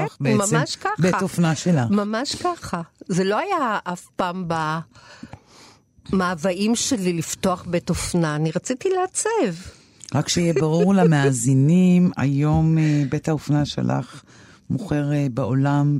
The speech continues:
Speaker 2: לכמה נקודות מכירה? תני לנו את המספרים.
Speaker 1: אה, קרוב לאלף נקודות מכירה, אלף בוטיקים. כן.
Speaker 2: אין, זה כמעט, אין לזה תקדים באופנה הישראלית.
Speaker 1: אני לא יודעת, אבל זה,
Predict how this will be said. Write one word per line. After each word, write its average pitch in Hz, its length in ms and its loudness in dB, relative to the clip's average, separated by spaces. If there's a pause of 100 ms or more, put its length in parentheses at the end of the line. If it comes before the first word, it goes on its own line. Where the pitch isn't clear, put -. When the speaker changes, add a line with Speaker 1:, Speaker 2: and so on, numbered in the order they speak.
(140)
Speaker 2:
לכמה 147 440 2
נקודות 147 420 0
מכירה? - 360 0 (360)
תני 170 120 2
לנו 175 180 4
את 170 100 -2
המספרים. 208 580 -2 (500)
Speaker 1:
אה, 180 120 0 (880)
קרוב 175 380 -2
לאלף 175 600 -2
נקודות 180 680 -2
מכירה, 185 920 0 (300)
אלף 196 260 -2
בוטיקים. 170 760 -2 (560)
כן. 143 260 -6 (240)
Speaker 2:
אין, 165 340 2 (120)
זה 117 160 -4
כמעט, 127 380 -4
אין 107 120 0
לזה 107 180 -2
תקדים 110 460 0
באופנה 87 500 -4
הישראלית. 76 800 -6 (240)
Speaker 1:
אני 190 300 2
לא 202 60 2
יודעת, 185 520 -2
אבל 170 160 0
זה, 170 220 0